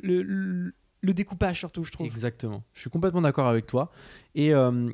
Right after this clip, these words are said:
Speaker 2: et d'ailleurs, j'ai une petite anecdote sur Ocean's Eleven. J'en ai pas
Speaker 1: Ouais.
Speaker 2: parlé par hasard, figure-toi.
Speaker 1: Mais non.
Speaker 2: Parce que c'est grâce un peu à ces films que Vincent Cassel, il a explosé aux U S.
Speaker 1: Ah ouais ?
Speaker 2: Vincent Cassel, ouais.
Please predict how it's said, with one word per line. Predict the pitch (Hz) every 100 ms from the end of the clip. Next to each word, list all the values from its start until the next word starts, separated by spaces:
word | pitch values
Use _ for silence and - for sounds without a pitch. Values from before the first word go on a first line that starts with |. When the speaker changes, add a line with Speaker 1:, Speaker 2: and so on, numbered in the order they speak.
| -
Speaker 2:
et | 135
d'ailleurs, | 170 220
j'ai | 165
une | 139
petite | 214
anecdote | 202 175 160
sur | - 123
Ocean's | 113 117 113
Eleven. | 113 107 104 107 -
J'en | 165
ai |
pas | 247
Speaker 1:
Ouais. |
Speaker 2:
parlé | 240 202
par | 180 143
hasard, | 143 131 -
figure-toi. | 117 110 - 104 _ -
Speaker 1:
Mais | 185
non. | 180 151 - - -
Speaker 2:
Parce | - 147
que | 247 247 143
c'est | 170
grâce | 160 208 -
un | 175
peu | 220
à | 190
ces | 170
films | 214 214
que | 147
Vincent | 139 -
Cassel, | 135 135 185
il | 156
a | 127
explosé | - 143 156
aux |
U | 127 120
S. | 107 - - _ _ _ -
Speaker 1:
Ah | 151 147
ouais ? | 139 208 -
Speaker 2:
Vincent | 117 110 -
Cassel, | - -
ouais. | -